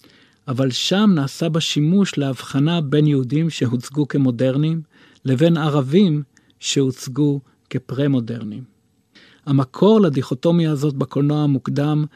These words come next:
היה שיח קולוניאלי אוריינטליסטי שהכתיב רפרזנטציה של הערבי כפרא אציל, כמו בסרט "הם היו עשרה", או רפרזנטציה של הערבי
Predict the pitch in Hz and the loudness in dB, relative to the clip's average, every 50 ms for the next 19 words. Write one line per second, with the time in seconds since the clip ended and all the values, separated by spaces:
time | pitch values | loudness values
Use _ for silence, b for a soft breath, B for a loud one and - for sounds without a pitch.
0 | b b b b - 143 131 135 147 147 147 143 139 135 123 - _ _ - - | b b b b -6 -4 0 0 2 2 2 0 0 -2 -4 -8 _ _ -20 -18
1 | - - - 180 175 165 165 147 - - - - 147 139 139 139 143 147 151 151 | -18 -4 0 2 2 2 0 -2 -6 -8 -6 -4 -2 -2 0 0 0 -2 -2 0
2 | 151 156 151 143 - 151 123 127 131 127 120 - 127 123 127 143 139 - - - | 0 -2 -2 -4 -4 -4 -2 0 0 0 -2 -4 -4 -4 -4 -4 -6 -8 -10 -8
3 | - 127 120 120 b b b b b b - - 139 135 117 - - - - 180 | -6 -6 -6 -6 b b b b b b -10 -8 -6 -6 -6 -8 -12 -2 2 4
4 | 185 180 151 123 123 120 131 131 - 135 127 110 135 139 127 - 151 156 151 - | 4 4 4 0 -4 -6 -6 -6 -6 -6 -4 -2 -2 -2 -2 -4 -4 -6 -4 -4
5 | - 156 139 - - - 135 127 127 127 127 120 123 123 113 120 156 165 151 127 | -6 -6 -4 -4 -4 -4 -4 -2 -2 -4 -4 -4 -6 -6 -4 -2 0 0 0 -2
6 | 123 b b b b b b b b - 147 135 - _ - 160 151 147 143 151 | -4 b b b b b b b b -4 -4 -4 -4 _ 0 0 0 2 0 -2
7 | 139 139 139 - - - 131 127 120 120 104 - _ _ _ _ _ _ b b | -4 -6 -10 -12 -10 -8 -8 -8 -8 -10 -14 -18 _ _ _ _ _ _ b b
8 | b b b b b b b b b - - 139 139 143 139 143 - - - 147 | b b b b b b b b b -6 -2 -2 0 0 0 -2 -4 -4 -4 -4
9 | 143 135 139 - - - - 139 135 135 131 131 135 143 139 127 - - - 135 | -2 -2 -4 -6 -8 -6 -2 0 0 2 2 2 0 -2 -2 -4 -8 -8 -8 -8
10 | 120 127 131 120 - _ _ _ _ _ _ _ _ _ - 151 151 160 156 151 | -6 -8 -8 -10 -12 _ _ _ _ _ _ _ _ _ -2 0 2 2 2 2
11 | 139 - 165 143 147 135 - 143 151 131 123 139 143 131 - 151 156 - - 165 | 0 -2 -2 -2 -2 0 0 0 0 0 0 -2 -2 -2 -2 -4 -4 -4 -2 -4
12 | 151 - - 151 147 143 139 135 135 120 131 123 120 139 160 160 156 139 | -2 0 0 0 0 2 2 0 0 -2 -2 -4 0 0 2 2 2 0